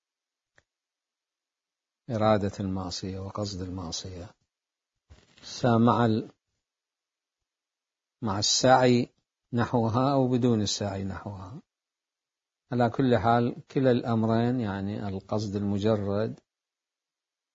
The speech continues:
والقصد مع السعي، يتحققان في محل الكلام، يعني في باب التجري، لأن المتجري قاصد للمعصية وسعى نحوها بحسب الفرض.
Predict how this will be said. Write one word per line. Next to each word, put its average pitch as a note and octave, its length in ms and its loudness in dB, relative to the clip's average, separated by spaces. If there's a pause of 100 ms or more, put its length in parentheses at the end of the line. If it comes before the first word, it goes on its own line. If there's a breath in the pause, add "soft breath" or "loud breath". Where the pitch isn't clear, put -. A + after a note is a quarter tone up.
(100)
والقصد G2+ 540 -2
مع A2+ 220 0
السعي، B2+ 520 0
يتحققان A2+ 880 -4
في A2 140 -6
محل A2 360 -4
الكلام، F#2+ 600 -6
يعني G2+ 200 -8
في G#2 160 -10
باب G2+ 220 -6
التجري، G2 760 -12 (600)
لأن G#2 240 -2
المتجري G2+ 760 -2
قاصد A2 520 0
للمعصية F#2+ 840 -8 (920)
وسعى A2 840 0
نحوها F#2 580 -10 (1700)
بحسب A2+ 500 0
الفرض. G2 480 0